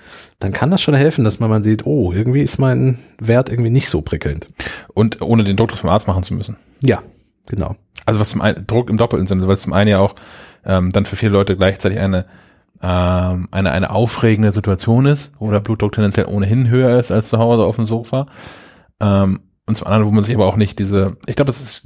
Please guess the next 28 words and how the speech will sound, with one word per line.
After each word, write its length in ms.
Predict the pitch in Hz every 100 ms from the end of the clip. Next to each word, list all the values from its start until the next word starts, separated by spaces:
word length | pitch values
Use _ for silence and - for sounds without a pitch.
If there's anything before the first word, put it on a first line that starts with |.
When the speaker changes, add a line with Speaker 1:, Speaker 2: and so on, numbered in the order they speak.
| 113
Speaker 2:
glaube, 140 | 107
es 80 | 135
ist 120 | 127
für 80 | -
viele 260 | 107 - 120
auch 80 | 104
so 100 | 107
ein, 80 | 101
so 60 |
ein, 60 | 98
so 100 | 92
ein 80 | 95
Schamthema. 1080 | - 92 98 139 160 _ - 151 160 185 - _ -
Speaker 1:
Ja. 200 | 113 104 _ _ _ _ _ _
Speaker 2:
Dass 80 | -
man 80 |
sich 100 | 110
nicht 140 | 131 117
die 40 |
Blöße 380 | 110 110 127 131
geben 220 | 117 113
muss, 140 | 113 110
dass 120 | 104
der 120 | 69
Arzt 180 | 98 -
sagt, 160 | 98
„Ja, 240 | 98 92 -
aber 460 | 92 90 82 -